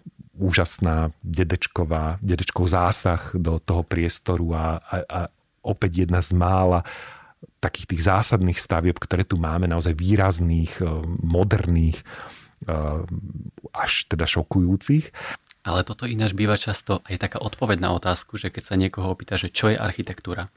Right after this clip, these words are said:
Speaker 1: Mhm.
Speaker 2: tak toto niekedy býva odpoveď, že stavba je vtedy architektúrou,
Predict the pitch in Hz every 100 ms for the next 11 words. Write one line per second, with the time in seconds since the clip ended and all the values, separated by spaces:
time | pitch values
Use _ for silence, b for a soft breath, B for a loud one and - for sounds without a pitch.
0 | B 87 92 123 101 - - 104 101 101
1 | 92 98 101 98 - 101 104 - - 117
2 | 120 110 - 107 95 92 - 95 - 101
3 | 98 123